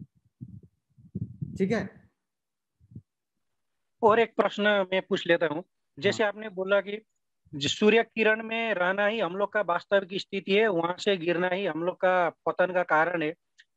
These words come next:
Speaker 2: तो फिर हम लोग <clears throat> ब-, सूर्य के किरण में जाना तो निराकारवादी का ब्रह्म ज्योति में लीन होने का उदाहरण दिया जाता है, तो हम तो भगवान के धाम, भगवान के संग जाके ही भगवान को भक्ति करना,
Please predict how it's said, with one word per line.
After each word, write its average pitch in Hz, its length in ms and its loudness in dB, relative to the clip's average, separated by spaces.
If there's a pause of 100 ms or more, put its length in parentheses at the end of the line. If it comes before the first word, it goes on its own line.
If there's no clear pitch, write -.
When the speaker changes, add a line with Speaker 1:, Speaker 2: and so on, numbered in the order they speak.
Speaker 2:
तो 247 100 4
फिर 254 200 2
हम 202 140 0
लोग 233 180 2
<clears throat> - 260 -10 (400)
ब-, 143 880 -4
सूर्य 220 480 0
के 240 240 -2
किरण 226 380 0
में 226 140 -8
जाना 202 300 -2
तो 226 180 -2
निराकारवादी 202 800 0
का 196 160 0
ब्रह्म 190 380 -2
ज्योति 202 240 -6
में 208 160 -2
लीन 190 260 -4
होने 185 240 0
का 196 220 0 (560)
उदाहरण 190 420 0
दिया 190 220 0
जाता 180 320 -2
है, 180 200 -4 (360)
तो 202 280 2
हम 165 260 -2
तो 226 160 2
भगवान 180 380 -2
के 226 140 -6
धाम, 180 300 -4
भगवान 180 360 -2
के 226 120 -4
संग 214 600 0
जाके 180 300 0
ही 220 160 -4
भगवान 175 360 -2
को 208 100 -10
भक्ति 151 520 -8
करना, 196 440 0